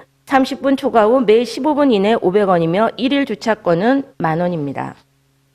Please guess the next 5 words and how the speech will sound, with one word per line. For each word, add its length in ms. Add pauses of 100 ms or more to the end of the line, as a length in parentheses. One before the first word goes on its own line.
(380)
세 180
번째, 500
아름동과 720
종촌동 640
공영주차장입니다. 1300